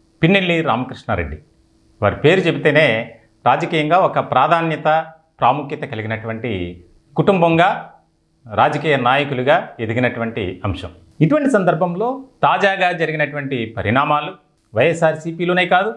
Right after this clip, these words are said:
మాచర్ల పల్నాడు ప్రాంతంలో, ముఖ్యంగా పిన్నెల్లి కుటుంబంలో తీవ్రమైనటువంటి ఒక చర్చకు దారితీశాయి. పిన్నెల్లి రామకృష్ణారెడ్డి మాచర్ల మాజీ ఎమ్మెల్యే, ఆయన గత కొంతకాలం నుంచి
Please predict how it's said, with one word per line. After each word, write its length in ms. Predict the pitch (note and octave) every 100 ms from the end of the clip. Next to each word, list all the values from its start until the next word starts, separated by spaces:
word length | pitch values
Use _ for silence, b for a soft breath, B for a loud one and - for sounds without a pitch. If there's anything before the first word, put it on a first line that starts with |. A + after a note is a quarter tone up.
| - _ _ _ _ _ _
మాచర్ల 500 | G2+ B2+ D#3+ D#3+ D#3+
పల్నాడు 400 | D#3 C3 C#3+ D#3
ప్రాంతంలో, 480 | C3+ C#3+ C#3+ C#3+ D#3
ముఖ్యంగా 420 | D3 C3+ E3+ E3
పిన్నెల్లి 500 | F3+ E3 A3 C4 G#3+
కుటుంబంలో 840 | G3+ E3 E3+ D#3+ D#3 D3+ A2 A2 B B _
తీవ్రమైనటువంటి 1160 | F3+ A3+ G#3+ F3+ E3 D#3+ D#3 C#3+ C#3 A2 G#2+ - _ -
ఒక 120 | A2+
చర్చకు 640 | A#2 G#2+ D#3 D#3 - F3+ F3+
దారితీశాయి. 640 | B2+ B2 A2+ F#2+ - - _ _
పిన్నెల్లి 280 | D3 G3 G3
రామకృష్ణారెడ్డి 760 | F3 D3+ D#3 D3 D#3 C3+ G#2+ F2 _ _ _ _
మాచర్ల 640 | A#2 C#3 D#3 D3 C3+ G#2 - -
మాజీ 280 | G2+ C3 C#3+
ఎమ్మెల్యే, 460 | D3 D3 D#3 E3 - A#2+
ఆయన 260 | C3 C3
గత 100 | B2+
కొంతకాలం 640 | B2+ C3 C#3 D3+ D#3+ D#3+ D#3+
నుంచి 540 | D#3 D3 D#3+ B2+ -